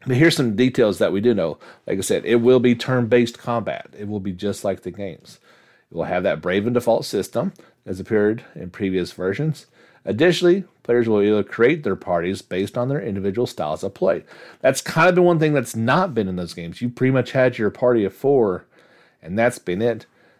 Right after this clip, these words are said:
Now with the previous characters, maybe we'll even have some original ones for the game. You'll be able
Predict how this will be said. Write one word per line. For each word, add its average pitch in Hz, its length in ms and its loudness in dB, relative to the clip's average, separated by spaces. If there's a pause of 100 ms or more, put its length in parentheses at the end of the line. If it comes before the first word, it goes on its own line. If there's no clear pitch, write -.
Now 107 280 2
with 120 260 0
the - 40 -20
previous 98 360 -4
characters, 98 360 -6
maybe 82 160 -12
we'll 85 140 -12
even 80 180 -12
have 82 260 -12
some 85 220 -8
original 101 500 -2
ones 80 420 -10 (260)
for 104 220 -2
the 87 100 -4
game. 95 480 -4 (400)
You'll 107 220 0
be 107 180 2
able 95 500 0